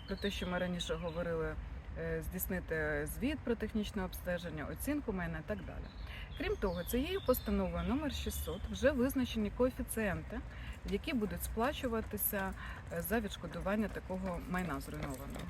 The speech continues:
Приблизно на сьогоднішній день ця сума складає тридцять шість тисяч гривень, це середня вартість за квадратний метр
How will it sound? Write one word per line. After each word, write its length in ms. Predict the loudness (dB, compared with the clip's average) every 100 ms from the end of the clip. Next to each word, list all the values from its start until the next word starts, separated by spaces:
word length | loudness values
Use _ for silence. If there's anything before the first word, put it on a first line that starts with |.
| -8 -8 -8 0
Приблизно 480 | 4 4 6 4 6
на 120 | 4
сьогоднішній 600 | 2 0 0 0 0 0
день 280 | 0 2 0
ця 160 | 0 0
сума 340 | 2 2 2
складає 580 | 0 -2 0 4 4 4
тридцять 400 | 2 0 0 -4
шість 240 | -4 -4
тисяч 360 | -4 -4 -4 -4
гривень, 400 | -2 -2 -2 -2
це 100 | -4
середня 480 | 0 4 4 4 0
вартість 400 | 0 0 0 -4
за 80 | -2
квадратний 520 | -2 0 0 0 -2
метр 280 | -4 -4 -6